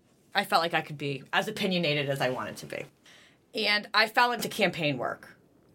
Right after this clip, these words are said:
for political campaigns. It, it kind of gave me an outlet. I didn't have a,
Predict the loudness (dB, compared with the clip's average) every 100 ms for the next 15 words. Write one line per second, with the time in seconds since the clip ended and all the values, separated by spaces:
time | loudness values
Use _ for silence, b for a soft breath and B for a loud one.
0 | -20 0 2 2 4 4 4 -2 -4 -4
1 | -2 0 2 2 0 2 2 4 2 0
2 | -2 -2 0 0 0 2 4 6 6 2
3 | 4 4 6 4 2